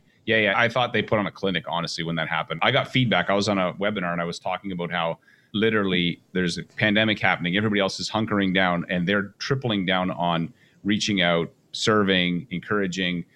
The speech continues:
And I had somebody say, "Hey, like, you know," and I'm like, "Dude, I'm just stating a fact. They did." And I'm convinced, I know that they've, you know, they're reaping the benefit of that. And I say there's, like, mind share. So at that time,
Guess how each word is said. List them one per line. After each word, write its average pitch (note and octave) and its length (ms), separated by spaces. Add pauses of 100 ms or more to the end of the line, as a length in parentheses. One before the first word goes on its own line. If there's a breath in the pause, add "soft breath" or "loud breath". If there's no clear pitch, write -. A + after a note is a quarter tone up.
(340 soft breath)
And F2+ 480
I F2+ 60
had F#2+ 120
somebody F2+ 260
say, E2 180
"Hey, G#2+ 240
like, F2 240
you F#2 60
know," F2 100
and F2+ 160
I'm G2 80
like, F#2 180
"Dude, A#2+ 180
I'm F#2+ 120
just G2 180
stating G#2 320
a C#2+ 60
fact. F2+ 420
They F#2 140
did." F2+ 220 (200)
And E2 320
I'm F2 300 (340)
convinced, G2 500
I F#2 80
know G2 200
that F2 160
they've, E2+ 260 (300 soft breath)
you F#2+ 80
know, F2 60
they're F2+ 120
reaping G2 340
the F2 80
benefit F2+ 360
of D#2+ 120
that. D2+ 240 (120)
And E2 360
I F#2+ 120
say G#2 180
there's, F2+ 200
like, F2 120
mind F2 300
share. - 240
So - 160
at - 120
that A2+ 200
time, F#2 320